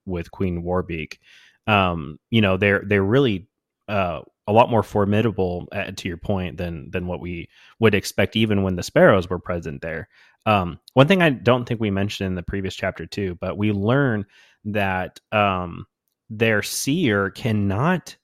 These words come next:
see within the, eh, within Redwall because, um, Martin is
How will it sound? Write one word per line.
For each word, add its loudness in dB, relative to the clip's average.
see -6
within -2
the, -4
eh, 2
within -2
Redwall 0
because, -6
um, 0
Martin 2
is -2